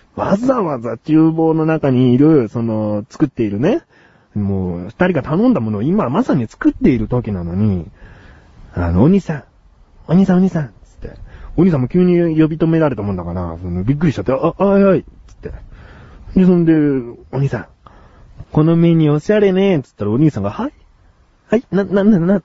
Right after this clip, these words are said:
なんですか？」みたいな顔をしたから、「このメニュー、おしゃれね」で、もう一回ね、聞き取れなかったんだな。「え、な、なんですか？」「あ、このメニュー、おしゃれじゃない」って言ったのね。それ、「あ、あ、あ、はい」もうすんごい苦笑い。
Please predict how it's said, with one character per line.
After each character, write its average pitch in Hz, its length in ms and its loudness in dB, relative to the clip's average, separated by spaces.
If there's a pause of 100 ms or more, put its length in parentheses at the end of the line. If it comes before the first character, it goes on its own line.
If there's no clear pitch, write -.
(140)
な 226 100 2
ん 220 40 0
で 139 60 -2
す - 80 -18
か？」 - 220 -10
み 107 100 -4
た 107 120 -6
い 107 40 -2
な 104 180 -2 (100)
顔 131 200 -2
を 127 60 -2
し - 100 -10
た 123 100 -6
か 104 80 -6
ら、 98 340 -6 (240)
「こ 117 200 -2
の 117 140 2
メ 147 160 4
ニ 135 140 2
ュ - 20 -10
ー、 - 40 -14 (180)
お - 100 -10
し - 100 -8
ゃ 226 80 2
れ 180 100 -2
ね」 180 240 0 (800)
で、 98 80 -2
も 196 140 6
う 294 40 2
一 285 40 -4
回 262 140 -2
ね、 190 80 -2
聞 - 160 -14
き 156 100 -10
取 147 120 2
れ 135 40 2
な 101 80 -4
か 87 60 -16
っ - 40 -20
た 90 100 -14
ん - 20 -10
だ 139 100 0
な。 277 100 -4 (300)
「え、 151 200 -2
な、 143 240 0
な 214 140 2
ん - 20 2
で 135 60 -2
す - 80 -20
か？」 - 140 -6 (800)
「あ、 - 120 -8
こ 165 140 2
の 196 100 4
メ 233 160 4
ニ 156 100 -2
ュ - 20 -12
ー、 - 40 -20 (200)
お 135 60 -8
し 180 80 -4
ゃ 226 60 0
れ 175 100 0
じ - 80 -10
ゃ 98 40 -10
な 90 80 -16
い」 - 60 -20
っ - 0 -
て 92 80 -20 (220)
言 180 120 -10
っ - 20 -14
た 87 120 -10
の 82 120 -8
ね。 214 120 -6 (440)
そ - 140 -4
れ、 - 80 -4
「あ、 147 300 0 (200)
あ、 131 80 -6
あ、 127 80 -8 (200)
は 131 280 -2
い」 82 160 -6 (560)
も 82 140 -4
う 80 40 -4
す - 240 -4
ん 92 280 6
ご 143 200 4
い 247 60 4
苦 107 240 2
笑 92 300 -4
い。 - 60 -20